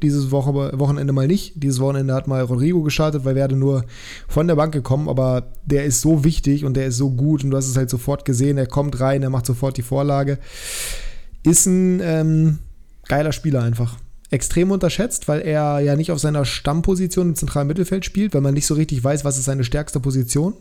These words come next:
Ist es die Acht? Ist er technisch nicht gut genug für? Ist es die rechte Außenbahn? Eigentlich genau das gleiche Thema. Was ist die Position von Fede Valverde? Die sechs vielleicht?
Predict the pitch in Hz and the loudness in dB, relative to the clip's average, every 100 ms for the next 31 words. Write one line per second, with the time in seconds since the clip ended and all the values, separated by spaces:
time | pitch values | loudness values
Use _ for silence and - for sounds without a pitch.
0 | - - 135 127 143 160 180 - 151 151 | -8 -4 -2 -2 -2 -2 -4 -8 -8 -2
1 | 123 123 170 165 - - 175 170 170 - | 0 2 2 2 -2 -4 -2 2 0 2
2 | 175 170 - - - - 123 127 135 135 | 0 0 -6 -12 -10 -4 -2 0 -2 0
3 | 143 156 156 160 165 165 - 127 117 127 | 0 0 2 2 2 0 -2 -2 0 0
4 | 127 120 147 156 - 156 156 151 - - | 0 0 0 0 0 0 0 -4 -10 -16
5 | - - - 139 147 135 131 143 131 147 | -16 -12 -4 -2 -2 -2 0 0 2 0
6 | 139 131 147 143 131 120 131 170 202 - | 0 2 2 2 2 2 2 2 -2 -2
7 | 131 127 160 - 190 202 214 - | 0 2 2 0 -2 0 -2 -6